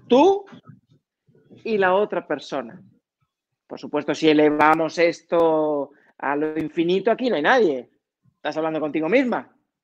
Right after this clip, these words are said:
Y lo mismo, si estuviese hablando con él, le diría, "Estás hablando contigo mismo", ¿eh? Pero nos ponemos caras distintas para que no nos creamos locos,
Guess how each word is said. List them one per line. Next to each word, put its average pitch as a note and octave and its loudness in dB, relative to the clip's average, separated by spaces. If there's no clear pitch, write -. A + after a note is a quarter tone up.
Y - -20
lo B2 -16
mismo, E3+ -2
si E3+ -4
estuviese D3+ -2
hablando E3+ -4
con F3 0
él, A#3 0
le D3 -4
diría, E3+ 2
"Estás F3+ -2
hablando F3 0
contigo E3 0
mismo", A#3+ -2
¿eh? G#3+ -4
Pero C3+ -8
nos B2+ -10
ponemos C#3+ -2
caras C#3+ -2
distintas D3 -2
para C3 -4
que C3 -6
no C3 -6
nos C3 -6
creamos B2 -2
locos, G#2 -6